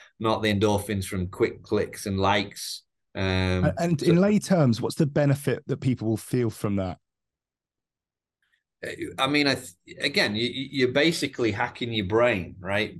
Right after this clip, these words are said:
Speaker 1: Because if you look at, um, things like, uh, social media, and y-, y-, that, that, that's driving a dopamine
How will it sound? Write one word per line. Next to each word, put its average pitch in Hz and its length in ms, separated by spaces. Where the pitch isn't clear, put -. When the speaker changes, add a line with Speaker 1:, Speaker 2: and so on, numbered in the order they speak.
Speaker 1:
Because 123 320
if 120 100
you 127 140
look 139 240
at, 120 320
um, 107 460
things 135 320
like, 117 420
uh, 107 180
social 113 420
media, 92 720
and 104 640
y-, 123 160
y-, 113 160
that, 113 180
that, 131 200
that's 135 240
driving 120 580
a 104 60
dopamine 110 720